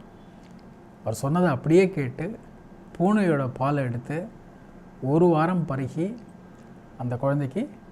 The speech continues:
கண் பார்வை வந்துடுது. அந்த புதுசா கல்யாணம் ஆன பொண்ணுக்கு கண் பார்வை கொடுத்து மகாராஜா அவளுக்கு அனுகிரகம் பண்ணி சந்தோஷமா அவளை அனுப்பிச்சு வைக்கிறார். இது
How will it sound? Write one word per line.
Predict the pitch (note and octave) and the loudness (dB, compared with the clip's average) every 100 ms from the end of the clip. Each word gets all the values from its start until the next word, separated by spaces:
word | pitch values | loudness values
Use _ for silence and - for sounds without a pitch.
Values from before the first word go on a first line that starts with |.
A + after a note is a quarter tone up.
| - | -20
கண் | - D3 D3 | -8 -2 0
பார்வை | - B2+ | 0 -2
வந்துடுது. | B2 G#2 G2 G#2 - - - - - - - - - - | -6 -8 -10 -12 -14 -20 -20 -20 -20 -20 -20 -20 -20 -8
அந்த | C3+ | -6
புதுசா | B2 D#3+ D#3+ G3 | -2 -2 0 2
கல்யாணம் | F3 D#3 D#3+ D3+ | 2 2 2 2
ஆன | C3+ B2+ C3 | 0 -2 -2
பொண்ணுக்கு | D3+ D3+ F3+ | 0 0 -2
கண் | F3 C#3+ D3 | -4 -2 0
பார்வை | E3 C#3+ B2+ | 0 2 -2
கொடுத்து | B2+ B2+ - F#3 - - - - - - - | -4 -6 -6 -8 -8 -14 -20 -20 -20 -20 -8
மகாராஜா | C3 D3 D#3+ D3+ | -2 2 4 4
அவளுக்கு | C#3 C3 C3 | 0 -2 -4
அனுகிரகம் | B2+ C#3 D#3+ F3 D#3 | -2 2 4 6 4
பண்ணி | B2 A#2+ F3+ B3+ - - - - | 0 -2 -2 -4 -10 -20 -20 -8
சந்தோஷமா | C#3 C3+ C#3+ - F3 | -6 -4 -4 -4 -6
அவளை | D3 D3 C4 - - - - - - | -6 -8 -10 -14 -20 -20 -20 -20 -6
அனுப்பிச்சு | C3 - B2 | -4 -4 -6
வைக்கிறார். | G2+ F2 - - - - - - - - - - - - - - - | -8 -12 -14 -18 -20 -20 -20 -20 -20 -20 -20 -20 -20 -20 -20 -20 -4
இது | C3+ C#3+ | 0 2